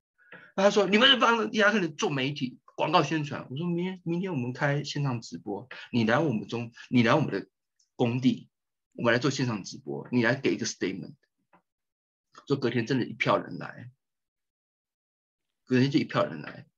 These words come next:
警察当时就在旁边，他说：“求你只要一声令下，我们就冲进去抓人。”我说：“今天不会有暴力行为，你们就给我在车上等着。”后来他们就直播，上千人嘛。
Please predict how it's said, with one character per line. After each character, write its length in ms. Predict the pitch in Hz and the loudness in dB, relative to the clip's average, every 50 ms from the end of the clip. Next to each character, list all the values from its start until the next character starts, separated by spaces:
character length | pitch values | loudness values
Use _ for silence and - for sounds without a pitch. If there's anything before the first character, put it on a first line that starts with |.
| _ - | _ -4
警 240 | - - 127 107 104 | 0 0 0 0 0
察 240 | - 107 104 - - | -2 -4 -4 -2 -2
当 200 | - 135 143 143 | -2 -2 -2 -2
时 120 | 143 139 | -6 -6
就 100 | - 120 | -4 -2
在 80 | 107 98 | -2 -2
旁 200 | - - - - | -2 -6 -8 -8
边， 140 | 104 95 | -8 -8
他 60 | 117 120 | -8 -8
说 240 | 123 127 127 127 - - - - - - | -8 -8 -8 -8 -10 -10 -10 -10 -8 -6
：“求 160 | - - 113 110 | -2 0 0 2
你 120 | 131 147 | 2 0
只 120 | 143 139 | 0 -2
要 60 | 117 - | -2 -2
一 40 | - | -2
声 220 | - - 135 135 | -2 0 0 0
令 100 | 135 113 | 0 0
下， 160 | 101 127 - - | 0 0 -2 -2
我 20 | 98 | -4
们 100 | 101 95 | -6 -6
就 60 | 113 | -4
冲 200 | 110 123 117 117 | -4 -4 -4 -4
进 100 | 113 101 | -6 -10
去 40 | 90 | -8
抓 200 | - 85 78 78 | -8 -8 -8 -8
人。” 160 | 73 - _ - - _ _ _ _ _ _ _ _ _ _ _ _ _ _ _ _ _ | -12 -14 _ -20 -20 _ _ _ _ _ _ _ _ _ _ _ _ _ _ _ _ _
我 80 | - 110 | -10 -6
说 240 | - 131 131 131 - _ - - _ - | -4 -4 -4 -4 -8 _ -20 -20 _ -4
：“今 160 | - 135 139 | 0 0 0
天 220 | 139 147 143 147 143 | 2 2 0 -2 -2
不 80 | 107 | -4
会 100 | 107 123 | -4 -4
有 120 | 120 110 - | -4 -4 -4
暴 240 | - - 90 - | -4 -6 -6 -6
力 100 | - 80 | -6 -10
行 300 | 76 - - - - - | -10 -10 -12 -12 -14 -16
为， 100 | - - - - | -16 -16 -14 -12
你 80 | 87 | -10
们 100 | 85 90 | -10 -6
就 80 | - 113 | -6 -6
给 100 | 107 - | -6 -6
我 40 | 82 | -8
在 100 | - 80 | -8 -6
车 160 | 80 - 90 | -8 -8 -8
上 160 | 92 90 82 - _ - | -10 -12 -14 -14 _ -8
等 180 | - - - - | -8 -8 -8 -12
着。” 220 | - - - - - _ _ _ _ _ _ _ _ _ _ _ _ _ _ _ _ _ _ _ _ _ _ _ _ _ _ _ _ _ _ | -16 -16 -16 -18 -20 _ _ _ _ _ _ _ _ _ _ _ _ _ _ _ _ _ _ _ _ _ _ _ _ _ _ _ _ _ _
后 120 | - 151 | 0 2
来 60 | 135 127 | 2 2
他 60 | 135 | 2
们 80 | 127 | 0
就 100 | 120 131 | 0 -2
直 240 | 123 - - - 95 | -4 -6 -10 -12 -12
播， 200 | 82 - 95 107 | -8 -4 -4 -4
上 240 | 110 - 170 143 123 | -2 0 0 0 0
千 160 | 123 127 107 | 0 -2 -4
人 180 | 101 92 90 92 - | -4 -6 -8 -12 -14
嘛。 160 | - - | -16 -18